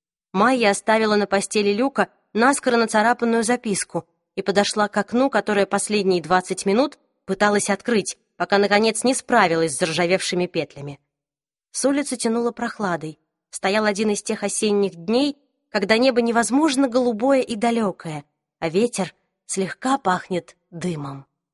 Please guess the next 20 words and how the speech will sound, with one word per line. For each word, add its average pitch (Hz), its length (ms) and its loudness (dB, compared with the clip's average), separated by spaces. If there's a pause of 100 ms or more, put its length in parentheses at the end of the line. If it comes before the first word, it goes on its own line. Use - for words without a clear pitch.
(640)
Майя 277 400 4
вскочила 247 500 0
на 226 120 2
подоконник 285 720 2 (280)
и - 60 -10
посмотрела 202 600 0
вниз. 165 420 -6 (640)
Когда-то, 185 640 -2
до 185 160 2
обращения, 185 720 0 (260)
такая 202 340 2
высота 220 440 2
была 214 260 4
бы 233 80 0
для 220 160 0
нее 233 260 2
опасной, 247 560 0 (460)
но 196 140 0
теперь 277 340 -4
она 269 320 2